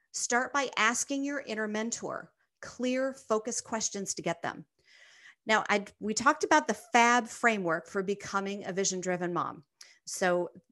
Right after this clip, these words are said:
step number one is focus on what you want and create a vision. Step number two is to align your thoughts with your vision. And step number three is to become the woman in your vision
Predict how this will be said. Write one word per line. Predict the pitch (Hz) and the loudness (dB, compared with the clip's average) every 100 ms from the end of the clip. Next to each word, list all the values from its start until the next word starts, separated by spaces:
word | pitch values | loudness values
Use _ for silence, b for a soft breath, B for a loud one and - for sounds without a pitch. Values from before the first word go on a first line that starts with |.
| - _ - | -20 _ -10
step | - 214 - | 0 0 2
number | 254 311 | 2 4
one | 285 226 220 294 | 6 8 6 2
is | 202 190 - - | 0 0 0 2
focus | 220 220 220 294 - 269 | 4 4 4 -2 0 -2
on | 240 | 2
what | 190 202 | 2 2
you | 196 | 0
want | 170 175 214 311 - - | 0 2 2 0 -8 -8
and | 226 | -10
create | 214 240 254 | -6 -2 0
a | 254 | 0
vision. | 220 220 165 - _ _ _ _ _ _ _ _ - | 0 0 -2 -8 _ _ _ _ _ _ _ _ -10
Step | - 220 226 | 0 0 2
number | 233 277 | 0 0
two | - 349 330 | 2 2 2
is | 190 214 - | 2 0 0
to | 262 240 | 2 2
align | 214 196 208 240 269 285 | 4 4 6 6 4 0
your | 302 | -2
thoughts | 294 208 196 240 - - - | 0 4 4 4 -4 -8 0
with | 339 381 | 2 4
your | 269 | 4
vision. | 202 180 151 156 - _ _ _ _ _ _ _ - | 4 2 0 -10 -20 _ _ _ _ _ _ _ -8
And | 196 | -6
step | 190 208 208 | -2 0 2
number | 240 247 | 2 0
three | 254 254 262 294 | 0 0 0 0
is | 220 208 | -2 -2
to | 208 | 0
become | 196 208 - 254 269 277 | -2 -6 0 4 4 4
the | 277 | 0
woman | 226 240 254 | 2 2 0
in | 247 226 226 | -4 -6 -2
your | 202 | -2
vision | 185 214 233 269 | 0 0 0 -2